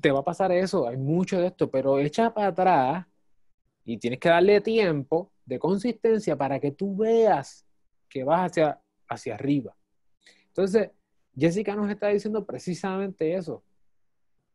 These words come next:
Me tiré, me tiré al podcast, me tiré al video, al webinar, al live.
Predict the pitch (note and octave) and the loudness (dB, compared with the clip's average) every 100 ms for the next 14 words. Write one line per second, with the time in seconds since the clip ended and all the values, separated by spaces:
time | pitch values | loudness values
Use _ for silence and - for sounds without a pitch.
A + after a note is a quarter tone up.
0 | _ _ _ C3+ D#3 E3 D#3+ F3 F#3+ F3 | _ _ _ -2 0 2 4 6 4 0
1 | D3+ D3 E3+ E3+ C3 - G#2 G#2 - C3 | 0 2 0 0 -6 -4 -10 -10 -12 -10
2 | C3 C3+ C#3+ E3 F3+ E3 B2 G#2+ G2 B2 | -4 0 2 2 2 2 2 -2 -4 -4
3 | C3 D#3+ C3+ G#2+ - A#2 C3 D3 G#2+ | 0 -2 -2 -8 -6 -4 0 0 0